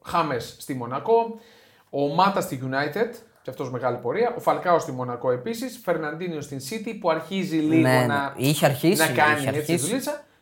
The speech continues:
Speaker 1: και ο Ιγκουαΐν στην Νάπολη.
Speaker 2: Η City είχε αρχίσει με άλλες μεταγραφές.
Speaker 1: Ναι, απλά θέλω να πω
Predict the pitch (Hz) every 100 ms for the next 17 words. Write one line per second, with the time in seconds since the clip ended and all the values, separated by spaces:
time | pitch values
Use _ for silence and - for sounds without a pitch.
0 | _ - 294 - - 190 185 139 156 135
1 | 185 226 - - 165 135 - - - -
2 | 131 - 135 147 147 175 - 156 160 139
3 | 202 214 151 107 - - - - _ _
4 | _ _ _ - 139 139 - 160 160 165
5 | 151 131